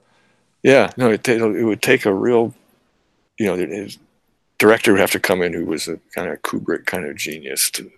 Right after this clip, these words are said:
to just force to, or, or two thousand one was a good example. I mean, a film that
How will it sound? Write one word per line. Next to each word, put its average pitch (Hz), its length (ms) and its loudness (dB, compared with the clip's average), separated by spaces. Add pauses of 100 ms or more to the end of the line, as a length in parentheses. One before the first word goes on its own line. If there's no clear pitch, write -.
(160)
to - 120 -10
just - 220 -8
force - 1040 0 (420)
to, - 160 -6
or, 120 200 0
or 120 180 -2 (160)
two - 120 2
thousand 113 360 2
one 87 240 -4
was - 200 -12
a - 60 -16 (800)
good - 200 -6
example. - 580 -12
I - 60 -20
mean, 76 120 -20
a - 40 -12
film 69 360 -6
that - 100 -16